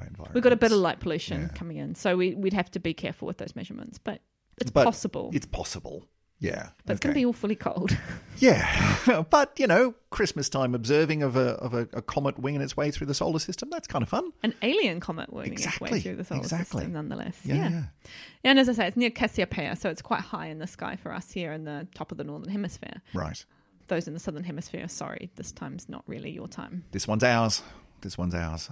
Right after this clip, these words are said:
Speaker 1: Okay. So, I mean, is that a realistic thing for, for us to say, "Look, people out there in listener land, go and give this a shot"? Or is this more of a, "Yeah, look,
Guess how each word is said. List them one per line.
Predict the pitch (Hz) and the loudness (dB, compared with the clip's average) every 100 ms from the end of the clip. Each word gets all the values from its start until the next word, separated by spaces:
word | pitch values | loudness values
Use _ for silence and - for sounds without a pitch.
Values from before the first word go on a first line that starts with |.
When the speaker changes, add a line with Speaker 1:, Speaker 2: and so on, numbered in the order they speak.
| - | -4
Speaker 1:
Okay. | 131 110 98 - - | 0 0 -2 -10 4
So, | 202 180 170 - _ - | 8 10 8 2 _ -2
I | 160 | 2
mean, | 180 175 | 4 4
is | 185 | 4
that | - 180 | 4 4
a | 156 | 4
realistic | 120 117 123 120 120 - 139 - - - - | 4 4 6 4 2 -2 -6 -8 -12 -14 -4
thing | 127 127 127 | -2 -2 -4
for, | 110 117 110 107 104 | -4 -2 2 2 0
for | - 107 | -2 -2
us | 107 | -2
to | - | -4
say, | - 104 104 101 - _ _ _ | -2 0 0 -2 -8 _ _ _
"Look, | 220 - _ _ - | 0 0 _ _ -2
people | 196 220 214 - | 0 2 0 0
out | 165 | -2
there | 165 160 | 0 0
in | |
listener | 160 - 160 | 0 0 0
land, | 160 160 170 160 - - - - _ | 2 2 0 -2 -10 -20 -20 -20 _
go | - 160 | -4 0
and | 170 | 2
give | 147 160 | 2 2
this | 160 - | 2 0
a | 151 | 0
shot"? | - 135 - - - | 2 2 0 -8 2
Or | 113 110 | 6 6
is | 101 | 6
this | 123 117 | 2 2
more | 107 107 104 | 0 4 4
of | 98 | 4
a, | 98 95 98 - - - _ _ | 2 4 2 0 -12 -20 _ _
"Yeah, | 381 392 349 330 240 | -2 2 2 2 0
look, | - 247 - | 2 0 0